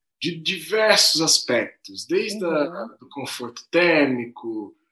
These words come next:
Speaker 1: a ocupação desse espaço público, ao desenho desse espaço público, e, e você trazer essa questão do drive-in, que é uma nova modalidade,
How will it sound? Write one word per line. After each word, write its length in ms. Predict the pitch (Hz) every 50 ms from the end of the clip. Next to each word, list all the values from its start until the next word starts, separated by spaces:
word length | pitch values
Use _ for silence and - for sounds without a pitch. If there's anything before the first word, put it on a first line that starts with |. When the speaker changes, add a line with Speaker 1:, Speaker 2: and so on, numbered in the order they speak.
| _ _ _
Speaker 1:
a 80 | 131 143
ocupação 680 | 151 147 - - - 127 117 107 - - 185 190 180
desse 180 | 165 143 139 -
espaço 480 | - - - 131 123 107 - - - -
público, 680 | - 156 170 160 139 120 120 117 110 - - 120 117 117
ao 160 | 123 - 120
desenho 600 | 123 120 113 - - 127 147 175 180 175 160 139
desse 220 | 131 123 - - -
espaço 500 | - - - - 113 - - - - _ _ -
público, 680 | 147 165 165 160 139 127 117 117 117 - - - _ _ _ _ _ _ _ _ _ _
e, 400 | 151 165 170 175 170 - 175 170
e 20 |
você 340 | 143 165 180 - - 208 202
trazer 440 | 196 240 233 208 175 175 175 165 151
essa 220 | 143 143 - 139
questão 600 | - - 131 120 - - - 127 123 120 120 113 110
do 320 | 104 110 110 110 104 98 -
drive-in, 600 | 113 113 117 113 104 - - 113 120 131 131 117 -
que 140 | - 110 110
é 60 | 107
uma 200 | 107 107 107 107
nova 260 | 104 110 117 120 - - -
modalidade, 1080 | 104 107 107 104 104 101 90 90 92 95 107 117 117 113 110 101 - - - - -